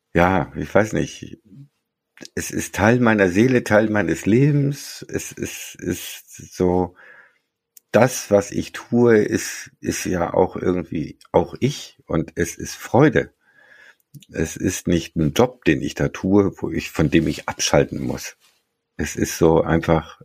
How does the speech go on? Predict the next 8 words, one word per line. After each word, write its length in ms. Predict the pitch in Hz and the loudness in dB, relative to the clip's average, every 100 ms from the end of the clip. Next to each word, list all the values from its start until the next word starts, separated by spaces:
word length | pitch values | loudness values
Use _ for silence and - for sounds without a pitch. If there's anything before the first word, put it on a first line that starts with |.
| - | -12
es 180 | - - | -8 -6
macht 160 | 87 | -2
mir 240 | 95 87 - | 2 2 2
unendlich 480 | 101 - 95 101 | 0 0 0 -2
viel 180 | - 98 | 0 -2
Spaß. 440 | - - 120 - - _ - _ _ - - - _ _ - - | -2 -4 -4 -4 -16 _ -20 _ _ -20 -20 -20 _ _ -20 -8
Äh, 380 | 78 73 71 67 - | -2 0 0 -2 -6
und 400 | 85 82 82 | -4 -4 -6